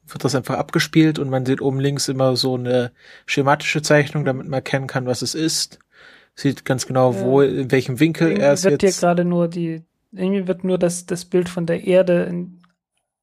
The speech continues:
Speaker 2: ach so, ein, ach so, das große, ah, ich sehe es gerade. Es gibt hier noch ein kleines Bild, aha, okay.
Speaker 1: Ja.
Speaker 2: Gut, ja. Ja, und man sieht halt, äh, dass der Pazifik verdammt groß ist.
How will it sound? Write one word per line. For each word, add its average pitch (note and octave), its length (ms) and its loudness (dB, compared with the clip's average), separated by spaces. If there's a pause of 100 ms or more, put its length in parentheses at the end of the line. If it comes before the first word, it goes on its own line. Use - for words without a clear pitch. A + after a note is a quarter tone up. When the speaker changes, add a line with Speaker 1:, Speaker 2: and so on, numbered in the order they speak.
(140)
Speaker 2:
ach - 80 -10
so, G3+ 220 2
ein, E3+ 320 -4 (160)
ach - 120 -8
so, A#3 140 4
das F3+ 180 0
große, G#3 460 2 (100)
ah, A#3 440 2
ich F3 120 -4
sehe F#3 220 0
es F3 140 -6
gerade. F#3+ 420 -12 (760)
Es - 140 -10
gibt - 220 0
hier F#3+ 80 4
noch F3 180 2
ein F3 240 0 (420)
kleines F3 420 2
Bild, F#3 340 -8
aha, F3 500 -4
okay. F3 400 0 (800)
Speaker 1:
Ja. C3+ 160 0
Speaker 2:
Gut, F#3 340 -12
ja. - 220 -8 (880)
Ja, F#3 380 0
und A#3 220 -2
man G#3+ 140 2
sieht G3+ 220 -2
halt, F#3+ 340 2
äh, F3+ 720 4 (600)
dass E3+ 180 0
der F3 100 2
Pazifik F3+ 480 -2
verdammt E3+ 280 -2
groß D#3+ 300 -6
ist. - 240 -12